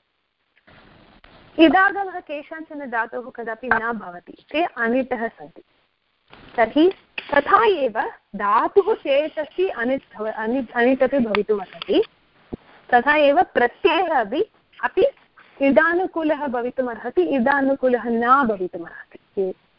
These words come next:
केचन प्रत्ययाः। यदि धातोः अपि इदानुकूलः अस्ति, अस्ति, प्रत्ययः अपि इदानुकूलः अस्ति चेत् एव इडागमः भवति।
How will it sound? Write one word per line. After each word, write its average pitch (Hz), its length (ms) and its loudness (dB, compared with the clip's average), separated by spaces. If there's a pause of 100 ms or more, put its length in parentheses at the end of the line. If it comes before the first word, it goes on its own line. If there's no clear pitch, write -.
(140)
केचन 196 480 -2 (300)
प्रत्ययाः। 190 840 0 (560)
यदि 233 500 4
धातोः 294 800 0
अपि 392 380 -4 (120)
इदानुकूलः 262 760 -6
अस्ति, 262 180 -2
अस्ति, 370 400 -4
प्रत्ययः 285 580 -2
अपि 311 160 0
इदानुकूलः 254 800 0
अस्ति 247 280 -4
चेत् 240 340 4
एव 285 380 4 (140)
इडागमः 220 480 -4
भवति। 185 460 -20